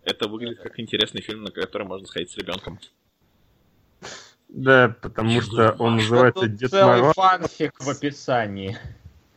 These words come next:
Speaker 1: Я не понимаю, о чём этот фильм.
Speaker 2: Господи.
Speaker 1: Я видел его трейлер,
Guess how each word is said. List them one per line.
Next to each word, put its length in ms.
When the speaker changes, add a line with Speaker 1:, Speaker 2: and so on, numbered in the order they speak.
Speaker 1:
Я 340
не 140
понимаю, 360
о 20
чём 160
этот 100
фильм. 60
Speaker 2:
Господи. 220
Speaker 1:
Я 220
видел 220
его 120
трейлер, 580